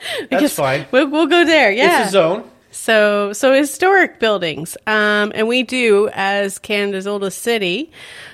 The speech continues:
Speaker 1: uh, we have a lot of buildings that are historic. Um, now, there
Speaker 2: Just so
Speaker 1: are
Speaker 2: everybody knows, historic means really, really old.
Speaker 1: <laughs> really, really old and beautiful, full of
Speaker 2: Lots
Speaker 1: character.
Speaker 2: of character, yes. I'll
Speaker 1: Yes.
Speaker 2: give it that. Lots of character.
Speaker 1: Charm.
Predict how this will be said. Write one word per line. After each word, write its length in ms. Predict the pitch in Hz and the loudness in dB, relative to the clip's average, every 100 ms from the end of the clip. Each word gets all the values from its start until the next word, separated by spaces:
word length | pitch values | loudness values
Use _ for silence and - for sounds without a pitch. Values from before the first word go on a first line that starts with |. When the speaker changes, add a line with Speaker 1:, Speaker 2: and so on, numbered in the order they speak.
| - - | -16 -6
Speaker 1:
uh, 260 | 190 190 | -4 -4
we 120 | 190 202 | -6 -6
have 340 | 208 208 214 | -4 -2 -4
a 120 | 214 | -4
lot 280 | 208 196 214 | -4 -2 -2
of 80 | 247 | -2
buildings 380 | 240 254 285 269 | -2 -2 -2 -4
that 160 | 220 | -4
are 80 | 220 | -4
historic. 720 | 226 240 - 370 214 - - _ - - _ - | -4 -6 -4 -4 -4 -8 -20 _ -20 -20 _ -10
Um, 320 | 190 190 185 - | -8 -6 -8 -6
now, 540 | 202 196 180 175 202 | -2 0 0 0 -4
there 400 | 214 196 190 196 | -6 -4 -2 -2
Speaker 2:
Just 120 | - | -2
so 60 | 208 | 0
Speaker 1:
are 20 | 131 | 0
Speaker 2:
everybody 200 | 120 113 | 0 -2
knows, 200 | 113 107 | -4 -6
historic 440 | 113 - 113 101 | -12 -4 -4 -2
means 220 | 110 101 | -6 -8
really, 380 | 110 120 120 107 | -8 -8 -6 -6
really 260 | 104 104 95 | -8 -8 -8
old. 320 | 82 - - | -6 -8 -8
Speaker 1:
<laughs> 40 | - | -2
really, 500 | 277 226 220 214 - - - - | -2 -2 -4 -4 -6 -8 -16 -12
really 220 | 208 233 226 | -4 -4 -2
old 180 | 214 220 | -2 -2
and 120 | 226 | -4
beautiful, 680 | 196 196 208 - 208 214 214 _ | -4 -6 -6 -2 -2 -2 -6 _
full 160 | - 214 | -4 -2
of 60 | 226 | 0
Speaker 2:
Lots 120 | - | 2
Speaker 1:
character. 280 | 208 202 - | 4 4 2
Speaker 2:
of 60 | - | 2
character, 300 | 208 214 233 | 0 0 -4
yes. 100 | 226 | -4
I'll 60 | 208 | -4
Speaker 1:
Yes. 260 | 185 175 | -2 -2
Speaker 2:
give 100 | 131 | -6
it 120 | 147 143 | -8 -4
that. 240 | 110 101 | -4 -2
Lots 280 | 110 127 - | -2 -4 -4
of 80 | 156 | -2
character. 540 | 143 127 127 131 127 | 0 0 0 -4 -2
Speaker 1:
Charm. 640 | 196 196 196 208 214 214 | 0 0 -2 -4 -6 -12